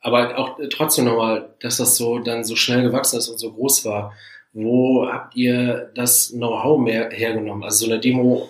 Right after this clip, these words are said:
äh, statt, äh, organisiert man ja auch nicht mal eben. So, was es da anzumelden gibt und sowas alles. Wie habt ihr entsprechende Werbung gemacht? Woher wusstet ihr, wie ihr vorgehen müsst? Ich find das echt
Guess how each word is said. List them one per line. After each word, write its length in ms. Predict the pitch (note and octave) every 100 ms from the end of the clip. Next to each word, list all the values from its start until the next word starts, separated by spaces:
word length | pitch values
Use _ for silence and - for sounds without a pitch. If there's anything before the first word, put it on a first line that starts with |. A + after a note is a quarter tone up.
| -
äh, 140 | A#2+ A#2+
statt, 300 | - B2 -
äh, 340 | A#2+ A#2 A#2 A#2+
organisiert 420 | B2 A#2 A2+ -
man 140 | B2
ja 100 | A#2+
auch 80 | -
nicht 160 | B2 A#2+
mal 160 | A2
eben. 320 | G#2 G#2+ G#2 _ _ _
So, 200 | _ A2+ G#2+
was 160 | A2 -
es 60 | -
da 100 | A2+
anzumelden 520 | B2 - A2+ A2+ A2
gibt 220 | A#2+ -
und 120 | A2+
sowas 320 | G#2+ A2 A2+ -
alles. 440 | A2+ A2+ G#2 -
Wie 100 | A2
habt 160 | A2 G#2+
ihr 440 | A2 A2 G#2+ G#2+ - - _ _
entsprechende 480 | - - A2 A2+ G#2+
Werbung 320 | A#2 B2 A#2
gemacht? 440 | A2 G#2+ G#2 - -
Woher 200 | A#2 A2
wusstet 280 | A2 - G2+
ihr, 440 | A2 A2 G#2+ G#2+ G#2
wie 120 | G#2+
ihr 100 | G#2
vorgehen 400 | - A#2 A2 G2+
müsst? 200 | G2+ -
Ich 100 | -
find 120 | - -
das 120 | -
echt 260 | - -